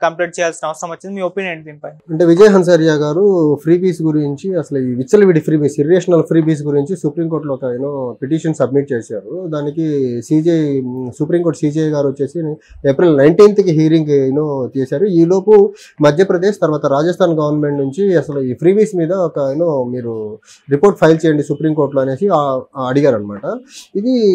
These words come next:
Speaker 2: యాక్చువల్గా ఇది చాలా లేట్ అయిందండి. జై భారత్ నేషనల్ పార్టీ ఏప్రిల్ నైన్టీన్త్ కాదు, దానికంటే ముందే ఈ కేసుని డిస్పోజ్ చేయగలిగితే బాగుంటది. ఎందుకంటే ఇప్పుడు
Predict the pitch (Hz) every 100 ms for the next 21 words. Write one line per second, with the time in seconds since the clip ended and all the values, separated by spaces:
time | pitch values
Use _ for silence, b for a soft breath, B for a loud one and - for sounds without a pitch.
0 | 165 139 139 170 214 220 208 180 175 185
1 | 226 175 202 247 208 131 120 123 160 208
2 | 233 208 196 196 180 170 214 180 214 208
3 | 160 170 220 214 190 175 214 180 185 220
4 | 196 160 247 233 - _ _ _ _ _
5 | - 156 185 220 233 180 190 233 240 233
6 | 190 185 175 196 165 156 147 127 147 180
7 | 247 240 233 214 233 277 262